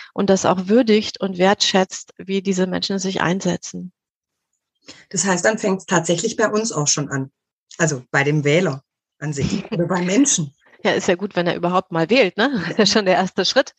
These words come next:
Speaker 2: Ja.
Speaker 1: Ähm, oder sich auch inhaltlich damit auseinandersetzt und sich nicht in die Irre führen lässt von diesen,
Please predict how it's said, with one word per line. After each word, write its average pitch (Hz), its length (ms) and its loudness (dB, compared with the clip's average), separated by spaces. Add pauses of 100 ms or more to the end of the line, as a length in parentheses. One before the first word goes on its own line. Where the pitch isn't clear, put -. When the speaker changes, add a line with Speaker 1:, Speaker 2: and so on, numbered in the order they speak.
(400)
Speaker 2:
Ja. 185 240 2
Speaker 1:
Ähm, 180 240 -10
oder 196 260 2
sich 196 280 -4
auch 196 160 -4
inhaltlich 196 580 -2
damit 190 300 -6
auseinandersetzt 196 1000 -2
und 190 140 -10
sich 196 240 -10
nicht 208 320 0
in 202 100 -8
die 196 140 0
Irre 240 240 4
führen 220 320 2
lässt 196 340 2
von 226 300 0
diesen, 196 480 -8